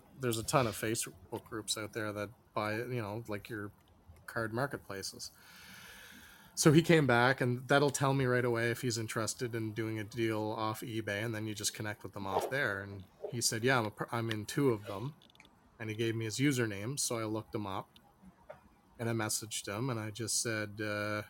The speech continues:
th-, this is, like, in Facebook now, so I don't have to be careful, like, as careful. And I just said, uh,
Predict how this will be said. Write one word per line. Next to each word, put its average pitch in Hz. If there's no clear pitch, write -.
th-, 139
this 123
is, 107
like, 104
in 110
Facebook -
now, 98
so 104
I 101
don't 98
have 101
to 107
be 101
careful, 113
like, -
as 104
careful. 110
And 107
I 107
just 107
said, 107
uh, 110